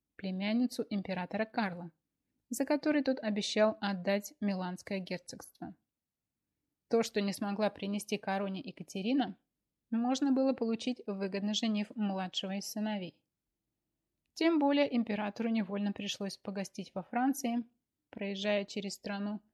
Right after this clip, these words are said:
чтобы поскорее попасть из одной части своих владений в другую. Франциск с почётом и весьма радушно принимал ненавистного ему императора,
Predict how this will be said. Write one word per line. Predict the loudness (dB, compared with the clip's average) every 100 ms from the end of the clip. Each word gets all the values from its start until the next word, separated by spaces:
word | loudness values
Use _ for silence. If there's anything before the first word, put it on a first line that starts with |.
| _ _ _ -18
чтобы | -8 0 2 2
поскорее | 0 0 2 4
попасть | 2 0 0 -2 _
из | -6 -4
одной | 0 2 0
части | 2 0 0 -8
своих | 0 0 2
владений | 2 2 2 0 -2
в | -4 -4
другую. | -2 -2 -4 -8 -10 _ _ _ _ _ _ _ _ _ _ _ _ _ _
Франциск | -2 0 2 2 0 -4
с | -6
почётом | -2 0 2 2 2 0 -4 _ _ _ 2
и |
весьма | 2 8 10
радушно | 10 8 6 4 0
принимал | 0 0 2 2 2 0 -2
ненавистного | 0 0 -2 -2 -2 -2
ему | -2 -2 -2
императора, | -2 0 2 2 2 0